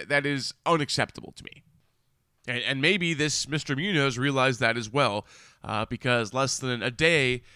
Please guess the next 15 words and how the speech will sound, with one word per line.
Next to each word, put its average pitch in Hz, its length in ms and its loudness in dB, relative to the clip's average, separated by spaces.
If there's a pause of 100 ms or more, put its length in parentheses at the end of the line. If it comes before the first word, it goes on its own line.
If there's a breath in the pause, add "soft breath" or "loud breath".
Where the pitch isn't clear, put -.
(180 soft breath)
after 120 240 -2
being 123 160 -2
separated 135 460 -2
from 123 120 -6
his 110 120 -10
family, 135 520 -2 (400 soft breath)
uh, 110 60 -12
he 117 180 -6
decided 117 380 0
to 110 60 -14
take 113 200 -4
his 107 160 -8
life 151 320 2
in 117 120 -4
custody. - 480 0